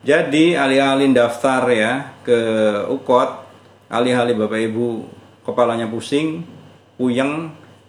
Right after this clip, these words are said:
belum lagi nanti mengeluh, belum bayar apoteker, belum bikin sarana yang ini dan itu dan lain sebagainya,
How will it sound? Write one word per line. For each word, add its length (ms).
belum 240
lagi 160
nanti 240
mengeluh, 560
belum 240
bayar 320
apoteker, 720
belum 400
bikin 320
sarana 400
yang 560
ini 240
dan 240
itu 320
dan 160
lain 160
sebagainya, 640